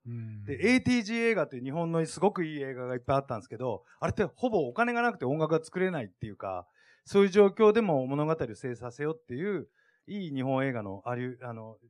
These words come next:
Speaker 2: 流派があったんですね。それ見てて、すごく感動したっていうか、そういうのがあったんで、日本映画ってどうしたらいいのかなっていうふうに思って、僕は映画しか仕事してないんですけど、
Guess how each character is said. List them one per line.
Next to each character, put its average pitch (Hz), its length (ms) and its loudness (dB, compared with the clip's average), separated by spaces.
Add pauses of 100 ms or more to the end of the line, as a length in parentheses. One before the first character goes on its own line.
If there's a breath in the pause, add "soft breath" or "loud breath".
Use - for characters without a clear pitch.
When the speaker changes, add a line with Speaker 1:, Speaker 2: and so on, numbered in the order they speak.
Speaker 2:
流 139 120 -6
派 110 200 -6
が 101 60 -6
あ 110 40 -8
っ - 60 -18
た 92 100 -16
ん - 20 -20
で - 60 -20
す - 80 -20
ね。 131 120 -20 (500 soft breath)
そ - 120 -2
れ 214 100 4
見 240 100 0
て 202 120 0
て、 147 400 2 (220)
す - 120 -12
ご 208 80 -6
く - 120 -10
感 156 200 -2
動 147 160 0
し - 80 -10
た 143 120 0
っ 135 140 -6
て 110 100 -12
い 101 60 -8
う 95 60 -14
か、 101 500 -4
そ 202 160 -8
う - 20 -2
い 220 40 -2
う - 20 -6
の 185 80 -6
が 120 120 -4
あ 113 60 -6
っ 117 80 -14
た 110 160 -10
ん 101 120 -12
で、 104 400 -6 (640)
日 143 80 0
本 165 240 2
映 160 100 2
画 123 220 -2
っ 107 60 -16 (280)
て 120 140 -12
ど 147 280 -4
う 143 60 -2
し - 60 -12
た 143 100 -6
ら 117 100 -2
い 120 80 -2
い 120 40 -4
の 110 80 -6
か 104 120 -12
な 120 160 -4
っ 135 80 -12
て - 160 -18
い 107 180 -10
う - 20 -12
ふ 123 120 -8
う 113 80 -4
に 127 220 -8
思 143 220 -4
っ 160 140 -8
て、 190 200 -2
僕 131 300 -10
は 180 280 -4 (260)
映 165 140 -2
画 170 120 2
し - 80 -12
か 110 160 -6
仕 - 120 -18
事 113 180 -12
し - 60 -20
て 127 80 -16
な 123 120 -12
い 127 40 -12
ん 113 40 -12
で 95 100 -16
す - 80 -20
け 95 80 -14
ど、 123 340 -6